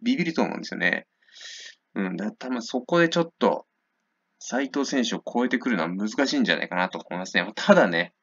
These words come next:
日本ランク七位、これ勝てばですね、えー、一気に日本ランク六位とか五位とかにね、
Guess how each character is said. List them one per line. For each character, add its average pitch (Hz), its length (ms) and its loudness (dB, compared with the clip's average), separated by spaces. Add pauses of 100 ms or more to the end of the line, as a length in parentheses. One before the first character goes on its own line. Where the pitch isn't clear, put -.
日 110 160 -4
本 151 260 -2
ラ 139 120 4
ン 107 60 -4
ク 92 120 -6
七 98 240 2
位、 80 180 -4
こ - 180 -4
れ 165 140 2
勝 - 140 2
て 127 80 6
ば 92 120 2
で - 80 -8
す - 100 -6
ね、 85 300 2 (440)
え 95 300 4
ー、 - 20 4
一 107 260 2
気 113 120 2
に 87 140 0
日 98 120 -2
本 131 240 0
ラ 131 120 4
ン 110 120 0
ク 90 180 -4
六 101 280 0
位 135 60 4
と - 100 -10
か 90 120 -6
五 143 140 6
位 113 60 6
と - 80 -6
か 82 80 -2
に - 80 -8
ね、 - 320 -2